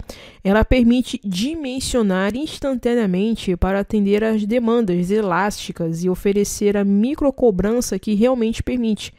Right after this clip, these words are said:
que é o famoso, é, pagar aquilo que você usar, ou mais conhecido como pay as you go. Então, a computação serverless, ela requer uma nova maneira de pensar e abordar a criação de aplicações,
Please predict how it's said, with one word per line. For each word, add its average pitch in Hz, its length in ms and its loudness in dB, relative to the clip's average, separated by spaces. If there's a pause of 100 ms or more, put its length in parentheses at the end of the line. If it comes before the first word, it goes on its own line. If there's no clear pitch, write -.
(560)
que - 80 -4
é 190 60 4
o 196 80 4
famoso, 214 580 4 (400)
é, 185 300 -2
pagar 208 560 -2
aquilo 226 380 -4
que - 100 -6
você 226 320 -2
usar, 190 500 -2
ou 165 320 0
mais 165 240 -4
conhecido 190 380 0
como 190 340 0
pay 196 300 0 (140)
as 175 160 2
you 165 160 -4
go. 151 240 0 (580)
Então, 254 300 2
a 320 60 -4
computação 202 920 -2 (160)
serverless, 214 720 2 (180)
ela 180 180 0
requer 214 440 0
uma 226 220 2
nova 233 420 4
maneira 226 420 2
de 202 120 -2
pensar 180 580 -2 (580)
e 208 80 -2
abordar 220 480 2
a 202 60 0
criação 208 480 -2
de 202 160 2
aplicações, 233 960 -4